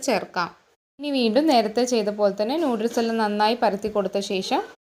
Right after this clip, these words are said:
പുതിന, മല്ലിച്ചപ്പ്, ബിസ്ത ഇവ ചേർത്ത് ഗരം മസാല പൊടി വിതറി ഒരു അഞ്ച് മിനിറ്റ് ലോ ഫ്ലെയിമിൽ അടച്ചു വയ്ക്കാം. അഞ്ച് മിനിറ്റ് കഴിഞ്ഞ ശേഷം ഫ്ലെയിം ഓഫ് ആക്കിയ ശേഷം ഒരു അഞ്ച് മിനിറ്റ്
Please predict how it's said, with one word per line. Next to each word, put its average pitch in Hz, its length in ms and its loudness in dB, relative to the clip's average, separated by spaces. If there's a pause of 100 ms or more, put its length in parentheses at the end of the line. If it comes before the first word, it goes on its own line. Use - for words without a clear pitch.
(600)
പുതിന, 240 300 4 (140)
മല്ലിച്ചപ്പ്, 226 600 2 (120)
ബിസ്ത 226 400 -2 (800)
ഇവ 262 60 -2 (140)
ചേർത്ത് 208 340 4 (220)
ഗരം 226 280 6
മസാല 226 460 2
പൊടി 196 240 0
വിതറി 196 360 2 (1000)
ഒരു 285 180 8
അഞ്ച് 262 380 2
മിനിറ്റ് 220 260 0 (100)
ലോ 233 80 4 (200)
ഫ്ലെയിമിൽ 226 360 0 (120)
അടച്ചു 202 320 0
വയ്ക്കാം. 180 300 -4 (680)
അഞ്ച് 269 260 4
മിനിറ്റ് 254 280 2
കഴിഞ്ഞ 214 220 4 (100)
ശേഷം 208 240 2 (100)
ഫ്ലെയിം 233 240 2 (160)
ഓഫ് 220 240 0
ആക്കിയ 214 240 0 (100)
ശേഷം 208 300 0 (320)
ഒരു 247 140 2
അഞ്ച് 226 260 2
മിനിറ്റ് 208 220 0